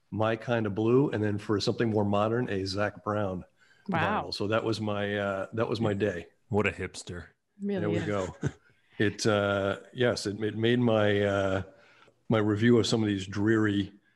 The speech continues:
Speaker 1: commercial real estate numbers a little bit less dreary. As we
Speaker 2: Look
Speaker 1: talk about, uh, you were talking about, um, Thanksgiving and, uh, closing,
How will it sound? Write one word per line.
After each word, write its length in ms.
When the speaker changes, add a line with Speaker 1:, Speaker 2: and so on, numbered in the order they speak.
Speaker 1:
commercial 320
real 200
estate 280
numbers 380
a 100
little 260
bit 280
less 420
dreary. 540
As 160
we 100
Speaker 2:
Look 80
Speaker 1:
talk 240
about, 480
uh, 220
you 160
were 60
talking 340
about, 420
um, 420
Thanksgiving 680
and, 520
uh, 440
closing, 840